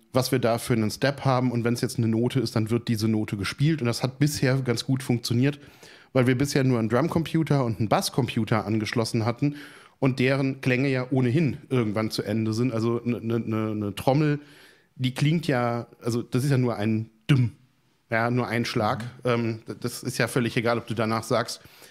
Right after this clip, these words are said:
Speaker 1: nach zweihundert Millisekunden, hör auf, diesen Klang abzuspielen oder nicht, weil da ist sowieso nichts mehr zu hören. Aber spätestens, wenn wir jetzt mit, äh,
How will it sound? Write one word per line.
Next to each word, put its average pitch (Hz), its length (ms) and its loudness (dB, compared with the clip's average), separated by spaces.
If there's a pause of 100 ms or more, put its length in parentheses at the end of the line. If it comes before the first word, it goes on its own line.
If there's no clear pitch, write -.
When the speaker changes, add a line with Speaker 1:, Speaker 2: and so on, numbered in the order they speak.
(300)
Speaker 1:
nach 120 320 0
zweihundert 120 420 2
Millisekunden, 123 720 0
hör 113 220 2
auf, 147 200 0
diesen 143 240 2
Klang 139 220 0
abzuspielen 131 680 -2
oder 113 200 0
nicht, 131 280 -2
weil 113 120 2
da 117 80 0
ist 120 160 -2
sowieso 113 340 0
nichts 98 220 -4
mehr 95 160 -2
zu - 160 -6
hören. 107 260 -2 (760)
Aber 127 160 0
spätestens, 147 520 -2
wenn 135 140 2
wir 131 100 2
jetzt 127 240 -4
mit, 123 280 -2
äh, 117 380 0